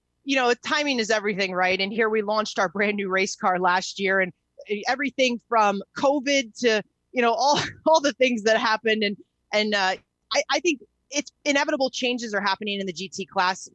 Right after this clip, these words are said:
imsa has to figure out how to handle some of these smaller grids and what they wanna do with that.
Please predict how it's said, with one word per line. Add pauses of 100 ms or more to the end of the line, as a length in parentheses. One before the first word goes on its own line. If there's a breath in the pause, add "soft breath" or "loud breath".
(240)
imsa
has
to
figure
out
how
to
handle
some
of
these
smaller
grids
and
what
they
wanna
do
with
that.